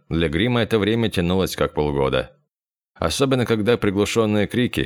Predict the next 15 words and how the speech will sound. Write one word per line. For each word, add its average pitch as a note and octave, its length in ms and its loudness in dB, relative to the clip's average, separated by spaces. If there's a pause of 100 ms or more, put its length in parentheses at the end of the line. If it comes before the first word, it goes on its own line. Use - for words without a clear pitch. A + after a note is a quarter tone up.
(140)
иной G2 220 2
раз G2+ 200 0
просачивавшиеся F2+ 960 0
сквозь F2 320 -2
прочные D2+ 440 -2
стены, A#2 400 -2 (380)
как A2 140 0
будто A#2 300 0
прокалывали G2 680 2
его D#2+ 220 2
барабанные C#2 580 -2
перепонки. C2+ 680 -2 (760)
«Да F#2 220 2
смилуются G#2+ 880 2
небеса!» G#2 680 0